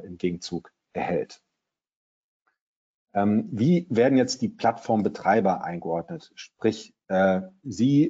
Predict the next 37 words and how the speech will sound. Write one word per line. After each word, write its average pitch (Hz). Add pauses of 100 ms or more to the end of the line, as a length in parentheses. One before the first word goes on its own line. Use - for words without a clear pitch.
(140)
äh, 104
die 120
ein 98
Plattformbetreiber 101
sein 107
könnten, 123
werden 101
nochmal 95
unterteilt 101
in 98
drei 95
verschiedene 92
Kategorien 107 (300)
und 107
nur 95
eine 131
davon 110
wäre 101
letztendlich -
meldepflichtig. - (560)
Es -
ist 135
hier 127
eine 101
Ausnahme, 131
was 101
Herr 104 (100)
Schulz 120
schon 110
eingangs 104
erwähnte. 113
Es -
gibt 113
hier 104
die 98
Ausnahme 101
des -